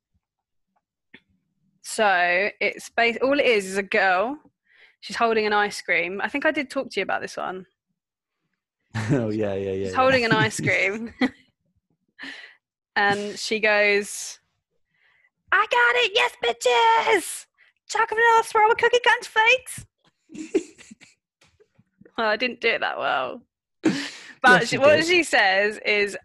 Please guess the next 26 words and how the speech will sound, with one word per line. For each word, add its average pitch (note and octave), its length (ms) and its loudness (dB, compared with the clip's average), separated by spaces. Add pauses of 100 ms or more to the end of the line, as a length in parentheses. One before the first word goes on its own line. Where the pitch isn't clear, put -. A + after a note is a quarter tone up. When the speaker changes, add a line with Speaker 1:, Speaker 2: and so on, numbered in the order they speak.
Speaker 1:
"I A#3 220 2
got A#3 260 0
it." G#3 220 -2 (380)
She, A#3+ 180 -4
okay, G#3 240 -4
she - 140 -6
has A#3+ 160 0
a A#3 60 0
lisp. A3 440 -4 (560)
Speaker 2:
She A2+ 80 -12
has F#2 80 -8
a F#2+ 80 -6
lisp. F#2 220 -12 (340)
Speaker 1:
You G#3+ 120 -4
know, A3 100 0
I G#3 100 2
love G3+ 260 -2
a F#3 140 -6
lisp. F3+ 400 -12 (260)
Speaker 2:
Yeah. A2+ 200 -2
Speaker 1:
I - 60 -8
find F#3+ 260 -6
them F#3+ 80 -12
so F#3 180 -10
funny. F3+ 300 -12 (760)
Um, G#3 420 0